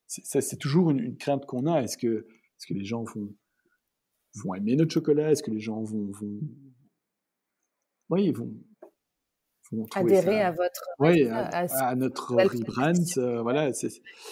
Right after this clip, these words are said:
Speaker 1: il y a quand même beaucoup de questions, euh, pendant tout le processus de, de,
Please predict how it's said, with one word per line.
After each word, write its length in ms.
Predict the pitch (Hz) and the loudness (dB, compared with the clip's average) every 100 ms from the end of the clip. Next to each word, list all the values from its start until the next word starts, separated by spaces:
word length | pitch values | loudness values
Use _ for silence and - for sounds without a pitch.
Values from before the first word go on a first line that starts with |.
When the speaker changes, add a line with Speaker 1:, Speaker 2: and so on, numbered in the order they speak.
| - - | -10 -4
Speaker 1:
il 40 | |
y 20 | |
a 20 | 113 | 4
quand 100 | 151 | 6
même 120 | 131 | 6
beaucoup 180 | 151 170 | 4 2
de 40 | |
questions, 520 | 143 - - 220 135 | 2 0 2 4 4
euh, 100 | 113 | 0
pendant 300 | 110 123 113 - | -4 -8 -8 -6
tout 140 | - 160 | 0 0
le 100 | 127 | 0
processus 960 | - 123 - 139 131 - 165 151 127 | -2 -2 -2 -4 -4 -6 -4 -4 -2
de, 160 | 127 120 | 0 0
de, 340 | 120 117 117 | -2 -4 -6